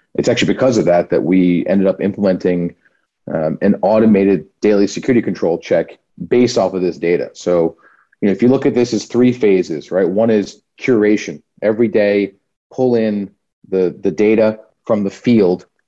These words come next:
uh, all the samples from the field. You know, stage two is testing, see which ones get through the providers.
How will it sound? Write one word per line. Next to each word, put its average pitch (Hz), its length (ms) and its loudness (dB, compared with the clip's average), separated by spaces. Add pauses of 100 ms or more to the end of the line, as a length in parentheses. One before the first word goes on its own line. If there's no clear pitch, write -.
(1200)
uh, 90 440 2
all 110 160 2
the 110 140 0
samples 113 400 -2
from 104 100 -6
the 90 80 -4
field. 85 420 -2 (400)
You 95 120 0
know, 85 160 -12
stage - 480 0
two 123 300 2
is 98 280 0
testing, 98 560 -4
see - 200 -2
which 120 200 0
ones 110 200 -2
get 101 200 -2
through 101 200 0
the 98 100 -2
providers. 85 640 -2